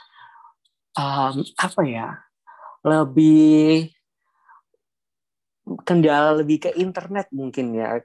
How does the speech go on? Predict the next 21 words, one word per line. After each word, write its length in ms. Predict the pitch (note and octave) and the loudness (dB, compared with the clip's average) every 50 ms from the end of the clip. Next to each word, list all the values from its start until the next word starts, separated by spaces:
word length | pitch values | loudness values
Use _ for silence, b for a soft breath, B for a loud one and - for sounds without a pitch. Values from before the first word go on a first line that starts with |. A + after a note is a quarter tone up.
| _ _ _ | _ _ _
Kalau 240 | - C#3 C#3 C3+ C#3 | -6 -4 -2 -2 -2
di 160 | B2 C3+ B2+ | -2 -4 -6
internet 400 | C#3+ C#3 - D#3 D#3+ E3 F3+ - | -8 -8 -8 -8 -8 -10 -6 -6
kan 240 | G#3+ G#3+ A3 G#3+ G#3+ | -6 -4 -4 -6 -10
cukup, 400 | - F3 D#3 - D#3+ D3+ - _ _ _ _ | -12 -14 -8 -6 -8 -8 -8 _ _ _ _
apa 320 | - - - - D3+ B2+ | -20 -20 -10 -8 -6 -6
ya, 20 | A2+ | -6
channel 320 | - - C3+ C3+ C3+ D3 C3+ | -8 -10 -8 -6 -4 -4 -4
bisa 240 | B2+ B2+ - - C3 | -6 -8 -8 -8 -8
kita, 400 | B2+ - C3 - - C#3 C3 B2+ B B B B B B B B B _ - | -6 -6 -6 -4 -2 -2 -2 -2 B B B B B B B B B _ -12
eh, 140 | C3 B2+ - | -10 -10 -8
pergi 360 | - C#3+ C3+ - C#3+ C3+ - | -8 -8 -6 -4 -6 -6 -4
ke 80 | C#3+ - | -6 -8
tempat 320 | - C3+ C3 C3 C3+ - _ _ _ _ _ _ _ _ _ _ _ - | -6 -6 -4 -4 -4 -6 _ _ _ _ _ _ _ _ _ _ _ -12
internet 380 | D#3+ D3+ C#3+ D3 C#3+ D3 C3+ C3+ | -10 -10 -10 -8 -8 -8 -4 -4
yang 140 | C#3 C3+ C#3 C#3 | -2 -2 -2 -4
lebih 160 | C#3 C3+ C3+ | -4 -6 -6
cepat 400 | - D#3 - _ - D3+ C#3+ - | -8 -10 -12 _ -8 -8 -8 -8
atau 140 | C3+ - D3 | -8 -8 -6
bagi 220 | C3+ C#3 B2+ C3 C3 | -6 -6 -8 -8 -12
sem-, 240 | - - C#3 C#3 - | -12 -14 -16 -16 -16